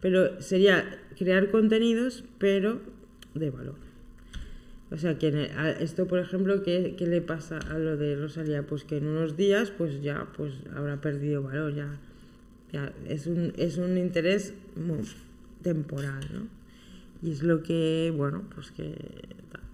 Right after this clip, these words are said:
bueno, dentro de ese tipo de contenidos, actualmente los contenidos que más tirón tienen o más busca la gente son vídeos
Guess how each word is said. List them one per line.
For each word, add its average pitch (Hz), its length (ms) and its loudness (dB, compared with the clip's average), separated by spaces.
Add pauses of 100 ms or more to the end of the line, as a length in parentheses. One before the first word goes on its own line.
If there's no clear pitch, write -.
(220)
bueno, 165 220 0
dentro 202 300 6
de 220 120 4
ese 214 40 4
tipo 202 240 2
de 202 100 6
contenidos, 202 540 2
actualmente 190 680 2
los 196 180 4
contenidos 165 500 -2
que 170 180 0
más 165 280 -4
tirón 165 340 0
tienen 190 420 0 (420)
o 156 140 -2
más 151 220 0
busca 156 300 -2
la 165 120 0
gente 247 340 2
son 160 320 -2
vídeos 233 560 0